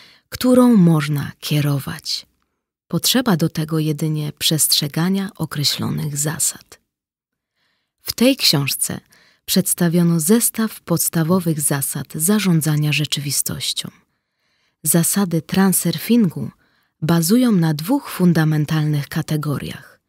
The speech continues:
myśli i działaniu. Kategorie te, odbijając się w dualnym zwierciadle naszego świata,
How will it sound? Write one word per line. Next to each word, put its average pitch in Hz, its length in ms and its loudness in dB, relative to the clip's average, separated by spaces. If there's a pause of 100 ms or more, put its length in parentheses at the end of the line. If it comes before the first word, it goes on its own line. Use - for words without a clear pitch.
(440)
myśli 170 520 2 (360)
i 175 80 2
działaniu. 147 560 0 (1040)
Kategorie 175 680 0
te, 107 220 -10 (520)
odbijając 175 800 2
się - 160 -2
w 151 80 -6
dualnym 180 540 4
zwierciadle 160 680 0
naszego 147 440 0
świata, 151 540 -4